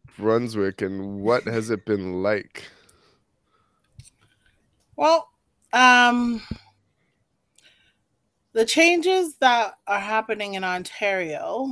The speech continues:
Speaker 2: uh, not everything is working for what we were looking for as a family.
Speaker 1: Okay.
Speaker 2: And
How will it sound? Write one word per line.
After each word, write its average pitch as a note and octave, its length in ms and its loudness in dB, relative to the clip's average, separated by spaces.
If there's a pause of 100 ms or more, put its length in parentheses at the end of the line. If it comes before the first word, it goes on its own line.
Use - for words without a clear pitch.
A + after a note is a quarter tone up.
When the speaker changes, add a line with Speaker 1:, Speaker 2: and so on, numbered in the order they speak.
(320)
Speaker 2:
uh, F3+ 460 -4
not G3 200 -2
everything F#3+ 640 -8
is - 1300 -10
working F3+ 680 -4
for E3+ 520 -4
what F3+ 220 -6
we F3 80 -6
were F3 140 -4
looking F3 340 -6
for E3 280 -8
as D#3 160 -8
a D#3+ 80 -12
family. E3+ 580 -10 (800)
Speaker 1:
Okay. - 180 -14
Speaker 2:
And E3 540 -4